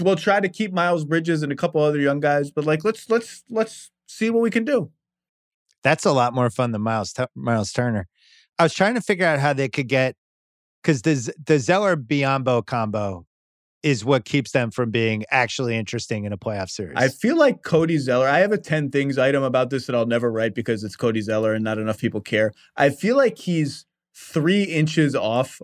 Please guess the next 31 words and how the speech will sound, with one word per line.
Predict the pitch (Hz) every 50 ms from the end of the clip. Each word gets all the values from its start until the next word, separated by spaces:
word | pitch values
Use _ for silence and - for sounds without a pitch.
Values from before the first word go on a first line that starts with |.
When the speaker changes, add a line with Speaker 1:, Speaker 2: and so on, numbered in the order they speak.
| - -
Speaker 1:
on | 135 135 131 127
every | 123 139 143 143 135 143 143 139
layup. | 123 120 117 113 113 107 101 - - _ -
Like, | 143 139 143 170
every | 175 180 190 254 262
layup | 214 180 170 170 175 175 165 151
just | - 143 131
rolls | 127 143 147 156 170 156 165
around | 151 156 165 160
the | 151 135
rim | 135 135 135 135
and | 131 123
falls | - - 135 127 123 117
off. | 131 123 117 -
It's | 135 131 -
just, | 151 -
he's | 170 175 180 180 - -
three | - 185 190 233 262 277 -
inches | 233 202 196 - 214 196 165 165
away | 151 139 139 147 147 143
from | 143 143 135 127
averaging, | 127 127 127 123 135 135
like, | 131 127 123 123
seventeen | - - 143 135 135 131 123 143 131 123
points | 117 127 131 131 123 -
a |
game, | 127 131 127 123
and | 123 127
they | 139 143
all | 147 151 160 151
miss. | 131 120 107 107 - - -